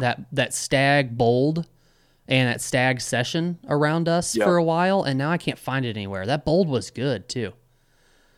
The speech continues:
Speaker 2: Yeah, they're good. They're, all three of them are good.
Speaker 1: Yeah.
Speaker 2: The Session's okay. It's not, eh.
Speaker 1: I mean, it's like
Speaker 2: It's
Speaker 1: a
Speaker 2: all right.
Speaker 1: Stag Light, basically.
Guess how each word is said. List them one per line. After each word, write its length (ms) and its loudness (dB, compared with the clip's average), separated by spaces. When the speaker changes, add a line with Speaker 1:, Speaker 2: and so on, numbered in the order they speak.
Speaker 2:
Yeah, 180 4
they're 100 4
good. 240 2
They're, 200 4
all 100 2
three 200 0
of 60 0
them 100 -4
are 60 -6
good. 300 -2
Speaker 1:
Yeah. 180 -12
Speaker 2:
The 60 -18
Session's 380 -4
okay. 360 -10
It's 160 -14
not, 220 -6
eh. 240 -14
Speaker 1:
I 40 -4
mean, 120 2
it's 120 0
like 100 2
Speaker 2:
It's 80 2
Speaker 1:
a 40 0
Speaker 2:
all 40 -4
right. 40 -4
Speaker 1:
Stag 360 0
Light, 340 -2
basically. 560 -6